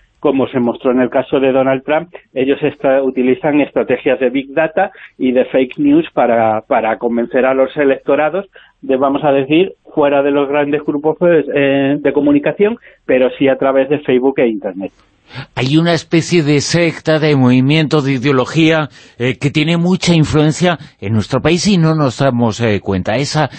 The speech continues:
Speaker 2: eh, secta, ese grupo se llama El Movimiento. Eh, ¿cuál es? Eh, ¿quiénes están detrás, eh, del movimiento?
Speaker 1: Bueno, eh, conocemos claramente a su cabecilla, que es Steve Bannon, que fue,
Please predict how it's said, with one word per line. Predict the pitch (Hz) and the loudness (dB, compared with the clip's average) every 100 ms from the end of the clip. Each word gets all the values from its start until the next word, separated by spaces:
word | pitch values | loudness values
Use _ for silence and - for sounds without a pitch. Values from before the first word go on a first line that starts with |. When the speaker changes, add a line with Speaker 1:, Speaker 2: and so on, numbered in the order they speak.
| - - | -20 -6
Speaker 2:
eh, | 123 131 | 0 0
secta, | 120 180 - 165 | 0 -2 0 -2
ese | 139 156 | 0 0
grupo | 135 147 165 | 0 0 0
se | - | 0
llama | 147 165 165 | 0 0 -2
El | - 143 123 | 0 2 2
Movimiento. | 117 113 104 104 110 104 92 95 - - - | 2 2 0 0 2 0 0 -4 -6 -18 -2
Eh, | 127 131 - _ | 0 2 0 _
¿cuál | 175 196 175 | 0 2 2
es? | 156 123 | 0 0
Eh, | 151 139 117 | 0 0 0
¿quiénes | 202 196 165 | -2 0 0
están | 175 165 147 | 0 0 0
detrás, | 123 110 98 - | 0 -2 -4 -2
eh, | 113 104 | -2 0
del | 107 | 0
movimiento? | 95 92 85 80 - 76 - _ _ _ _ | -2 -4 -4 -8 -10 -14 -18 _ _ _ _
Speaker 1:
Bueno, | - 160 143 113 _ | -2 -2 -2 -8 _
eh, | 151 151 151 143 143 147 147 139 | 0 2 2 2 2 0 -2 -6
conocemos | 160 143 131 185 214 226 - - | -4 -4 -2 -2 0 -2 -6 -6
claramente | 180 190 180 185 190 - | -2 0 0 -2 -2 -4
a | |
su | - 147 | -4 -2
cabecilla, | 123 117 - 117 92 - - - _ - | 0 -2 -2 -6 -8 -14 -20 -20 _ -4
que | 147 | -2
es | 139 175 - | 0 -2 -4
Steve | _ 196 208 - - | _ -6 -6 -10 -10
Bannon, | 120 123 107 101 98 | -2 -2 -2 -8 -10
que | 127 | -10
fue, | - 170 190 220 | -4 0 0 -2